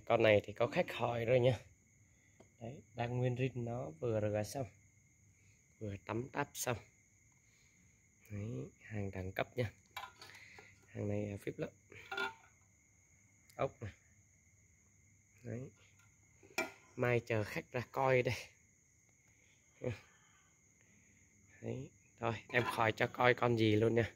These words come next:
để mọi người hồi hộp nha. Chỉ biết là nó mới gheo. Mai, à, có khách ra coi đấy. Jinwat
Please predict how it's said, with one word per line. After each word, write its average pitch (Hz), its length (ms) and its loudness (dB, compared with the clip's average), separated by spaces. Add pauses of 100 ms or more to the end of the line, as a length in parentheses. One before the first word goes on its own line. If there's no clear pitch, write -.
(260)
để 104 160 4
mọi 110 200 0
người 107 260 6
hồi 107 200 6
hộp 104 280 4
nha. 117 140 6 (1160)
Chỉ - 80 -20 (100)
biết 131 120 -4 (140)
là 113 100 -4
nó 107 160 -4
mới 123 320 -4
gheo. 131 260 4 (1700)
Mai, 113 280 -2
à, 104 100 -2 (100)
có 107 80 -20
khách - 140 -14 (120)
ra 110 140 -14
coi 110 260 -4
đấy. - 300 -18 (1200)
Jinwat 117 280 -8